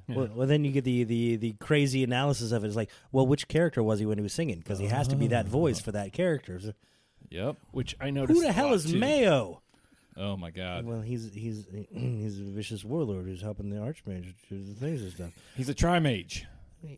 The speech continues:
Speaker 2: Oh, I'm sorry. Excuse me. This is
Speaker 3: Sorry.
Speaker 2: I'm thinking pre-, pre-Mage Wars. Before it doesn't matter. Doesn't matter. <laughs>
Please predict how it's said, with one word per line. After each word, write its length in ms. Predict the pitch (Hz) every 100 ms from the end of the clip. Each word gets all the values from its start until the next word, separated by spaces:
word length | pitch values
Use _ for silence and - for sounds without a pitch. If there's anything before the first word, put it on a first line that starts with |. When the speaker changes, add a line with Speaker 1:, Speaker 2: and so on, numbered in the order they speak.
| -
Speaker 2:
Oh, 180 | 127 127
I'm 100 | 123
sorry. 480 | - 147 208 123 92
Excuse 340 | - 175 156
me. 220 | 113 87
This 160 | 104 123
is 120 | 135
Speaker 3:
Sorry. 420 | 143 185 98 82 -
Speaker 2:
I'm 80 | -
thinking 340 | 147 170 165 156
pre-, 260 | - 170
pre-Mage 640 | 170 - - 208 151 113 92
Wars. 300 | 90 87 117
Before 260 | 131 - 127
it 160 | 135 117
doesn't 240 | 143 123
matter. 220 | 113 85 - _
Doesn't 240 | - 175 165
matter. 160 | 143 - - _ -
<laughs> 0 | -